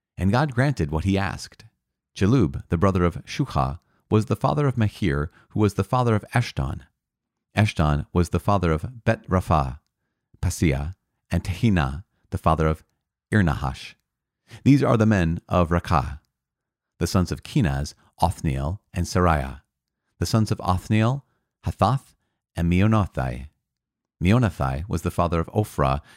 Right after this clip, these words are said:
and Sariah was the father of Joab, the father of Geharashim, so called because they were craftsmen. The sons of Caleb, the son of Jephunneh, Iru, Elah, and Naam. And the sons of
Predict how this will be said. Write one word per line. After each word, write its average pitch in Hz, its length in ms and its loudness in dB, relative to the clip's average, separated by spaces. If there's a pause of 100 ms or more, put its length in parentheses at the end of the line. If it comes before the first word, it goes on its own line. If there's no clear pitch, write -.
(220)
and 87 120 0
Sariah 90 640 0
was - 160 -2
the 87 100 -2
father 101 280 -2
of 80 160 -2
Joab, 71 480 -2
the 85 80 -4
father 90 380 -2
of - 260 -4 (380)
Geharashim, 98 1120 -2 (400)
so 120 220 0
called - 440 -2
because 98 360 -2
they 110 100 -2
were 104 140 -2
craftsmen. 65 600 -6 (540)
The 90 80 -2
sons 156 220 0
of 95 100 -8
Caleb, 80 340 -2
the 82 80 -4
son 87 200 0
of 80 200 -2
Jephunneh, 80 640 -2 (460)
Iru, 95 400 2 (340)
Elah, 78 460 0 (280)
and 90 140 0
Naam. 71 440 -2 (580)
And 101 120 2
the 101 60 2
sons 143 220 -2
of 110 100 0